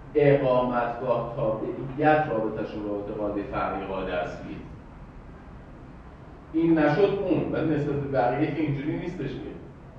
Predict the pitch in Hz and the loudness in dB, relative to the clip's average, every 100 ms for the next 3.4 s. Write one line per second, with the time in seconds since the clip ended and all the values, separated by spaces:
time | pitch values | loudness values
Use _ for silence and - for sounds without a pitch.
0 | 104 110 113 113 - - - - - 135 | -12 -10 -10 -12 -14 -16 -16 -16 -4 0
1 | 135 135 131 113 110 135 139 131 135 - | 0 0 -4 -4 -4 2 2 2 0 -2
2 | - - - - - - - - 127 120 | -2 -4 -6 -12 -14 -14 -10 -8 -6 -6
3 | 120 - - - | -6 -6 -6 -6